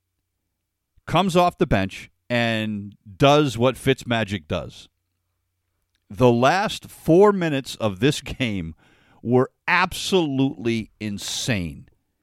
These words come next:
He comes in, they move down the field, he gets the tying field goal.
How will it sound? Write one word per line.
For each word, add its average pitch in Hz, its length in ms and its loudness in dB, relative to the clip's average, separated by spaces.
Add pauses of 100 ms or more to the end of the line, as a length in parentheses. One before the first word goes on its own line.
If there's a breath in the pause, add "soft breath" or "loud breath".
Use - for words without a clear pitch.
(160)
He 147 140 -2
comes 208 420 0
in, 147 340 -4 (320)
they 131 140 2
move 165 340 2
down 165 260 0
the 143 80 -4
field, 107 480 -2 (240)
he 147 160 -2
gets 165 320 -4
the 156 100 -12
tying 131 380 -2
field 110 320 -2
goal. 80 280 -8